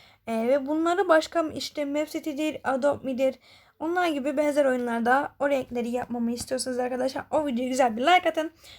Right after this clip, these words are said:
Her gün doğum günüm oldu videosunun devamını istiyorsanız yani burada böyle daha da çok büyümemizi istiyorsanız galiba hatırladığım kadarıyla on üç on dört yaşındaydık.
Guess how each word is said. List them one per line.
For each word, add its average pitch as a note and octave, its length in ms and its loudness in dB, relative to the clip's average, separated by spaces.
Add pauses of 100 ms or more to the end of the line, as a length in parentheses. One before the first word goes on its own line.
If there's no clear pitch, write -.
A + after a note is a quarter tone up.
(200)
Her F#4 200 2
gün E4+ 200 0
doğum E4+ 240 4
günüm D#4 160 -2
oldu D4 260 0
videosunun B3+ 580 -4 (560)
devamını B3+ 560 4
istiyorsanız B3+ 880 -4
yani A#3+ 540 0 (440)
burada A3 200 -4
böyle A3+ 280 -4
daha A#3 220 -4
da B3+ 100 -4
çok B3+ 200 -12
büyümemizi B3 420 -4
istiyorsanız B3 580 -10
galiba D4+ 300 0
hatırladığım D4 400 -2
kadarıyla C#4+ 380 2
on C#4 80 0
üç C#4 160 -8
on D4 140 -2
dört B3+ 180 -2
yaşındaydık. A3+ 540 -4